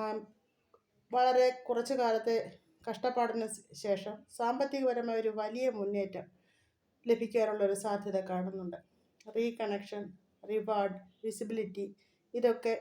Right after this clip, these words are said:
ലഭിക്കും എന്നാണ് കാണുന്നത്. അത് കടം തീർക്കലാകാം, അല്ലെങ്കിൽ പുതിയ ചില വരുമാന മാർഗങ്ങൾ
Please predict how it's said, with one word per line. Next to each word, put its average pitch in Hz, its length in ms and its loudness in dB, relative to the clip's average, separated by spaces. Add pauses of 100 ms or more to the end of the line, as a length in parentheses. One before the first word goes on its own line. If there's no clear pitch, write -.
(300)
ലഭിക്കും 233 440 2 (100)
എന്നാണ് 208 380 -2
കാണുന്നത്. 196 480 -4 (560)
അത് 220 160 -4
കടം 226 280 0
തീർക്കലാകാം, 214 640 0 (140)
അല്ലെങ്കിൽ 214 380 -2 (140)
പുതിയ 233 220 -2
ചില 226 220 -4
വരുമാന 233 500 0
മാർഗങ്ങൾ 220 540 -4